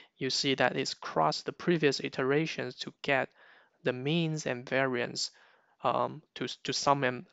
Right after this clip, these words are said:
sum them up together. Okay, so you might think, "What is the problem?" Uh, it sounds very intuitive. Why, why the others didn't think about this idea? You basically just remember those,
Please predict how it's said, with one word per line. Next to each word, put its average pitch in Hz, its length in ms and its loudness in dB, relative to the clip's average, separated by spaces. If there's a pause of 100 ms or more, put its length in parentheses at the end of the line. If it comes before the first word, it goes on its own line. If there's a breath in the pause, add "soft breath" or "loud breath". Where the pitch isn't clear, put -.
(100)
sum 143 360 2
them 123 200 2
up 120 220 2
together. - 460 -6 (1040)
Okay, 143 320 -2 (400 loud breath)
so - 320 2
you 156 140 -2
might 156 260 2
think, 151 340 -2
"What 135 240 2
is 135 120 0
the 131 80 -2
problem?" 127 760 0
Uh, 147 60 -4
it 127 180 -4
sounds 127 340 -2
very 131 400 2
intuitive. 143 680 -2
Why, 131 320 4 (400 soft breath)
why 127 240 2
the 123 140 -2
others 143 280 2
didn't 131 300 -2
think 131 200 -2
about 131 300 -2
this 135 220 -4
idea? 131 480 4 (340 loud breath)
You 127 100 -8
basically 131 480 0
just - 300 -2
remember 127 640 2 (340 loud breath)
those, 127 420 2